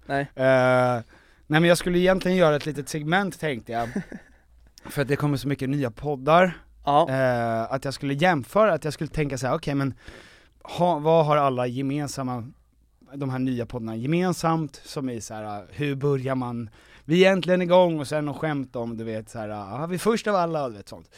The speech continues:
Speaker 1: Mm.
Speaker 2: Eh, så tänkte jag att jag skulle göra en compilation av det. Eh, jag hann bara till en podd.
Speaker 1: Ja.
Speaker 2: Innan jag brann, jag kokade.
Speaker 1: Innan de, de började direkt kritisera oss.
Speaker 2: Ja, det kan man säga.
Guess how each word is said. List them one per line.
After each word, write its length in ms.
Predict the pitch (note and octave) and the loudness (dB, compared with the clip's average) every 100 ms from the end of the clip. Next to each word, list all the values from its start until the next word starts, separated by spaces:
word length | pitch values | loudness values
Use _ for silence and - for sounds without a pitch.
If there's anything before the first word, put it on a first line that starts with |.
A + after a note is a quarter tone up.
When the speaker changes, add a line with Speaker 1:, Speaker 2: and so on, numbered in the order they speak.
| - | -8
Speaker 1:
Mm. 260 | C#3+ C#3 C#3+ | -6 -6 -6
Speaker 2:
Eh, 220 | B2+ A#2+ | -8 -8
så 80 | A2+ | -8
tänkte 60 | C#3 | -10
jag 180 | B2 | -10
att 20 | B2 | -12
jag 80 | |
skulle 180 | - B2+ | -12 -8
göra 100 | A#2+ | -8
en 60 | G#2+ | -8
compilation 600 | - C3 C#3+ E3+ - A#2 | -8 -4 2 2 0 -8
av 60 | G#2+ | -12
det. 200 | G2 G2+ - _ _ - | -14 -16 -20 _ _ -10
Eh, 440 | C3+ B2 A#2+ A#2 - - _ _ - | -6 -4 -6 -8 -10 -18 _ _ -6
jag 80 | D3+ | -2
hann 240 | E3 F3+ | 2 2
bara 220 | E3+ D#3 D3 _ _ _ | 4 2 0 _ _ _
till 160 | - D3+ - | -12 -8 0
en 220 | E3 C3+ | 2 2
podd. 300 | B2 B2+ F2+ - _ _ - | -4 -8 -10 -20 _ _ -4
Speaker 1:
Ja. 220 | C#3+ D3+ _ _ _ _ _ _ _ _ | -2 -4 _ _ _ _ _ _ _ _
Speaker 2:
Innan 220 | E3+ D3 C3+ | -2 0 0
jag 120 | B2+ | -2
brann, 360 | D3 C#3 G#2 F#2+ | -2 -2 -4 -10
jag 100 | - | -4
kokade. 520 | F3 C3 - D#3+ - | -2 -4 -6 -8 0
Speaker 1:
Innan 280 | F3+ F3 E3 | 4 6 6
de, 100 | E3+ | 4
de 320 | E3 E3 F3 | 4 4 6
började 240 | E3+ D#3+ D#3+ | 8 6 4
direkt 380 | D#3 F3 F3 | 0 0 -2
kritisera 640 | - E3+ E3 - D#4+ G#3 C3 | -4 -6 -4 -4 0 2 4
oss. 460 | D#3 C#3 - - C3 | 4 2 -2 -4 -2
Speaker 2:
Ja, 140 | D3 | -2
det 80 | D#3 | -2
kan 160 | - A#3+ | 0 0
man 80 | |
säga. 300 | G#3 G#3 D3 | 0 0 0